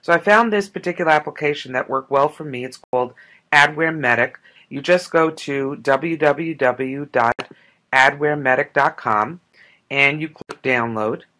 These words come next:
and that'll download, uh, your application. Once the application is downloaded,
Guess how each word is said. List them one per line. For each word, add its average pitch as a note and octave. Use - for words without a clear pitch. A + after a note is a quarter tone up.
and B2+
that'll C#3
download, B2+
uh, A#2
your A#2+
application. B2
Once G3+
the F#3+
application D#3+
is D#3
downloaded, B2